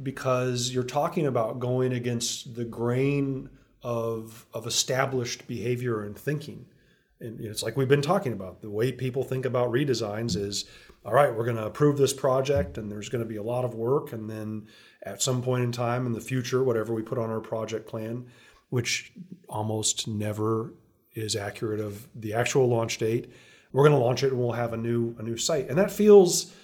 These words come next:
that feels better if you say that and like, "Okay, in three months, I'm gonna pay this money and I'm gonna have a new site. It's gonna be shiny. It's gonna be awesome. Everything that it's not right now and the world will be at one."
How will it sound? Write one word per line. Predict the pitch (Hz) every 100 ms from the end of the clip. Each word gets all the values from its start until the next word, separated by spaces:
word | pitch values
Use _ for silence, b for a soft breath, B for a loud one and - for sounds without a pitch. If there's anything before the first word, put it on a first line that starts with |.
| B B B
that | 151 -
feels | 175 160 127
better | 120 151 151 113 123 - _ _ -
if | - 120
you | 131
say | 120 147 139
that | 127 123 -
and | 117
like, | 110
"Okay, | 120 127
in | 117
three | 110 147 151
months, | 143 123 123 143
I'm |
gonna | 120
pay | 107 - 131
this | 127 123
money | 120 110 110 110
and | 104
I'm | 110
gonna | 107
have | 98 110
a |
new | 104 117 135
site. | - 117 110 113 - B B B
It's | -
gonna | 113
be | 101
shiny. | 104 - 147 135 131 127
It's | 123
gonna | - 110
be | 113 117
awesome. | 110 120 123 127 117 113 -
Everything | 127 165 147 156 143 135
that | 123
it's | 123 -
not | 127 123 120
right | 120 117
now | 117 110 107 110
and | 104 104
the |
world | 113 135 139 135 123 113
will | 110
be | 110 107 107 - B B B
at | 139 147 139
one." | 123 107 95